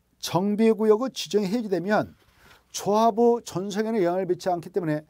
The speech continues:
조합은 그대로 존재하고 유효하게 운영됩니다. 그래서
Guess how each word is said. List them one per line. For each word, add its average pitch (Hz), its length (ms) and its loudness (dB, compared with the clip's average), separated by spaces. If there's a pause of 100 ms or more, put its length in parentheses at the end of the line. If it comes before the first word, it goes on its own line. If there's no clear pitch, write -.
(240)
조합은 180 400 0
그대로 202 480 -2 (520)
존재하고 170 840 0 (520)
유효하게 180 640 0 (460)
운영됩니다. 175 720 -2 (640)
그래서 220 680 2